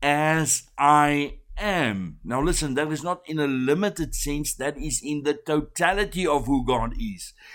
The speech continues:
He did not limit man to a certain percentage of who he is,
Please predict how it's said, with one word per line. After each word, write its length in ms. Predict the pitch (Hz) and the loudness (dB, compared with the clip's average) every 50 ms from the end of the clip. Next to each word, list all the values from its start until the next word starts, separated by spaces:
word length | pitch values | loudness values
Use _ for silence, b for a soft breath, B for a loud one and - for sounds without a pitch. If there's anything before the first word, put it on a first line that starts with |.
| B B B | B B B
He 120 | 139 156 | -2 -2
did 140 | 151 190 190 | -2 -2 -2
not 200 | 190 190 180 151 | 0 -2 0 0
limit 580 | 143 135 131 135 151 185 208 226 - - - - | 2 0 2 2 2 2 2 2 0 0 -2 -4
man 380 | - 131 131 135 143 156 151 | -4 -2 -2 -2 -2 -2 -2
to 140 | - 156 135 | -2 0 2
a 100 | 139 147 | 2 0
certain 680 | - - - - - 196 202 190 - - 175 165 156 - | 0 0 -2 0 2 2 2 2 2 -2 -2 -2 -2 0
percentage 760 | - 156 147 - - - 254 311 302 214 220 208 160 - - | 0 0 0 0 0 0 0 -2 -2 0 0 0 0 0 -4
of 160 | 110 - - | -4 -4 -4
who 220 | - 120 135 127 127 | -2 0 0 2 4
he 320 | 123 120 110 120 127 147 | 2 2 0 -2 -4 -2
is, 140 | 165 151 - | -4 -6 -8